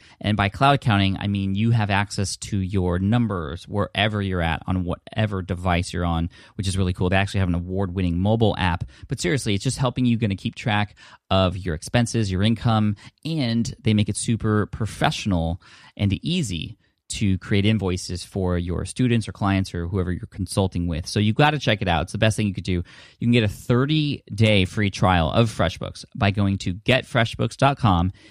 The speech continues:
and enter Ask Pat, Ask Pat, Ask Pat in the How Did You Hear About Us section. So again, get fresh books dot com and enter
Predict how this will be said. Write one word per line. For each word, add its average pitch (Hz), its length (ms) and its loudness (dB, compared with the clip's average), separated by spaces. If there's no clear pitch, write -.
and 110 160 4
enter 107 460 0
Ask 107 340 2
Pat, 107 400 0
Ask - 240 -2
Pat, - 220 -8
Ask 139 280 4
Pat 113 300 2
in 117 100 0
the 110 60 4
How 117 240 4
Did 123 140 4
You 110 60 4
Hear 104 140 2
About 92 160 2
Us 90 120 -2
section. - 340 -6
So 113 140 0
again, 104 320 4
get 117 280 2
fresh 123 240 2
books 120 180 2
dot 123 220 4
com 95 360 4
and 104 220 2
enter 101 300 2